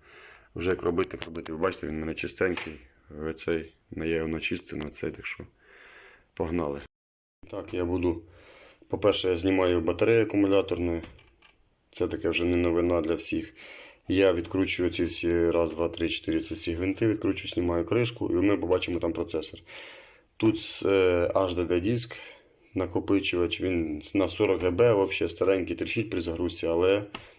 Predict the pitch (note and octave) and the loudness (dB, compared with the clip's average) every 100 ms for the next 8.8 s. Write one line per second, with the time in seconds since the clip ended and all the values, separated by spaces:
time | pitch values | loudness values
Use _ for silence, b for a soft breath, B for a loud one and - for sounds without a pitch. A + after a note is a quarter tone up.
0 | - - - G#2 G2 G2 G2 G2 G#2 F#2+ | -10 -6 2 4 4 2 0 2 2 4
1 | G2 F2+ F2+ E2+ - F2+ F2+ F2 E2+ F#2 | 2 2 0 0 0 2 2 0 -2 -2
2 | F2+ E2+ E2+ F2 F#2+ F2 - E2+ - F#2 | 0 0 0 2 2 2 0 -2 0 0
3 | F2+ F#2+ F#2 - F2 - F2+ F2+ D#2+ E2 | 2 2 0 -2 -8 0 2 2 0 0
4 | E2 E2 D#2+ D#2 E2+ D#2+ - - B B | 0 0 -2 0 -2 -2 -8 -16 B B
5 | B B B B _ F2 F#2 F2 G#2+ F#2+ | B B B B _ 2 4 4 4 6
6 | F#2 F2+ F2+ F2+ F2 F#2+ G2 F#2+ F2 E2+ | 6 6 4 2 0 0 0 0 0 2
7 | E2+ E2 E2 D#2+ D#2+ D#2+ D#2+ D#2+ D#2+ D#2 | 2 2 0 0 0 2 0 -2 -2 -4
8 | - E2+ - D#2 - D2+ D#2 - | -4 -4 0 -2 -2 -4 -4 -6